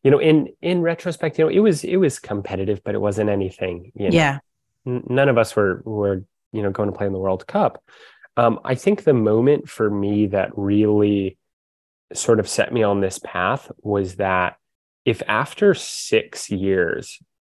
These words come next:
Speaker 1: of
Speaker 2: Yeah.
Speaker 1: not having a relationship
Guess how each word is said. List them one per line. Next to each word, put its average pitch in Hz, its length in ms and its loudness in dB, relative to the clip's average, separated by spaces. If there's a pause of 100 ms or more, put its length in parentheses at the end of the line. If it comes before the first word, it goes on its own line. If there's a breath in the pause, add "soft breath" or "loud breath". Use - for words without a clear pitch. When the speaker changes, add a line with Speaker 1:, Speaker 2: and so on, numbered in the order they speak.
(100)
Speaker 1:
of 101 220 0
Speaker 2:
Yeah. 156 220 2
Speaker 1:
not 107 420 0
having 107 480 0
a 98 80 0
relationship 95 800 -2